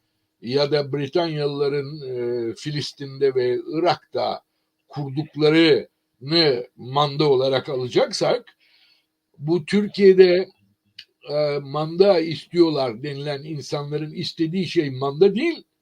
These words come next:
E, zaten bunu gayet güzel bir şekilde Amerikalılar kendileri söylemişler.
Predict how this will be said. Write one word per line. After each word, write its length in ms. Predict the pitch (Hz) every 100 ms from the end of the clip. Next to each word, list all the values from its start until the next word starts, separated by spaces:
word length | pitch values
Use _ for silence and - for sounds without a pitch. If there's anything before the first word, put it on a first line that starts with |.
| _ _ _ _ _ _
E, 100 | 135
zaten 520 | 113 151 233 294 220
bunu 400 | 175 311 233 208
gayet 400 | 220 262 262 156
güzel 360 | 170 165 240 254
bir 60 | 185
şekilde 680 | 175 135 160 175 285 294 - -
Amerikalılar 760 | 160 190 254 - 392 202 247 214
kendileri 460 | 202 214 214 247
söylemişler. 680 | 196 214 220 214 196 180 -